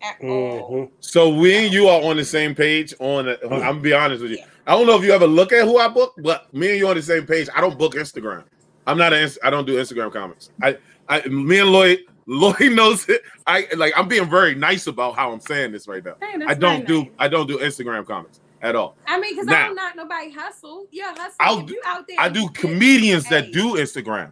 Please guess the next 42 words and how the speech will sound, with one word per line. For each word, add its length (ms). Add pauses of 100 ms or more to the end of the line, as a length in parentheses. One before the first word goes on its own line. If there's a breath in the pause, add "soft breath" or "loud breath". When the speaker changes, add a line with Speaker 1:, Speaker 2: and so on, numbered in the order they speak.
Speaker 3:
I 100
don't 220
do 100
Speaker 1:
Right. 80
Speaker 3:
comedian 380
comics. 400 (560 soft breath)
Speaker 1:
But 120
Speaker 3:
I 40
don't, 200
I'm 80
Speaker 1:
I 20
Speaker 3:
not 80
Speaker 1:
just 100
Speaker 3:
booking 180
Speaker 1:
need 80
Speaker 3:
you 40
Speaker 1:
to 60
Speaker 3:
off 100
Speaker 1:
see 80
if 140
you're 180
Speaker 3:
Instagram. 60
Speaker 1:
funny 260
on 160
the 80
stage. 540
I, 140 (100)
that's 280
me 160
personally. 480
I 100
need 240
to 100
understand 680
that 80 (140)
you, 120 (120)
you're, 160 (160)
you 100
know, 280 (220)
I 100
get 280
it. 140